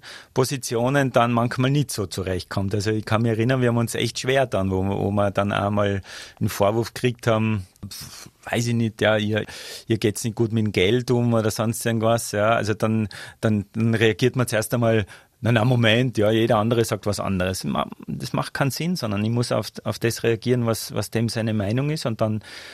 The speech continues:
in ein Gespräch gehen und, ähm, ähm, und das dann aufklären. Also wir haben auch, und das, äh, da waren die sozialen Medien ja schon sehr hilfreich, weil dort kriegt man natürlich auch negative Meinungen, ja. Ähm, und, ähm,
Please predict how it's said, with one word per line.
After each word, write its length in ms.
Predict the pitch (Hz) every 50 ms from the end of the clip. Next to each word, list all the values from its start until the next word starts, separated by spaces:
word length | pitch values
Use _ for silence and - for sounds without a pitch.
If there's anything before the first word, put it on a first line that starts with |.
| - - - -
in 120 | - 107 113
ein 80 | 107
Gespräch 540 | 104 110 - - - 98 98 104 123 - -
gehen 340 | - 123 120 123 139 143 120
und, 300 | 113 107 107 101 - -
ähm, 520 | 107 104 104 101 101 107 107 107 110 - -
ähm, 480 | - 104 104 104 104 104 104 110 117 - -
und 160 | - 107 -
das 120 | - 104 -
dann 140 | - 104 107
aufklären. 760 | - 107 113 113 - - - - 92 90 90 90 90 92 -
Also 440 | - 110 95 107 107 107 107 104 95 - - - - - - - - - - - - - _ -
wir 260 | - 101 117 117 110
haben 160 | 123 127 127
auch, 460 | - 107 98 110 139 165 185 - -
und 300 | - - - 131 120 -
das, 240 | 131 131 - - -
äh, 280 | - - 135 127 117 113
da 220 | 120 117 120 151
waren 180 | 175 175 165 139
die 60 | 127
sozialen 500 | 120 - 135 - - 117 107 117 135 135
Medien 340 | 123 110 117 120 143 131 123
ja 140 | 120 113 110
schon 220 | - 127 123 123
sehr 120 | - 110
hilfreich, 680 | 104 98 113 160 165 - - 123 151 202 190 - - 110
weil 180 | 113 113 110 107
dort 380 | - 117 107 107 120 - -
kriegt 260 | - - 120 120 -
man 100 | 139 131
natürlich 440 | 131 123 120 - 123 131 143 - -
auch 280 | - 95 98 110 - -
negative 540 | 135 127 113 101 104 95 - 82 - - 92
Meinungen, 640 | 82 82 80 82 - - - - - - - -
ja. 260 | - - 139 143 147 - - - - - - - - - -
Ähm, 480 | - - 98 101 101 104 104 107 107 - -
und, 560 | 113 107 107 110 110 101 - - - - - -
ähm, 280 | 110 104 101 - -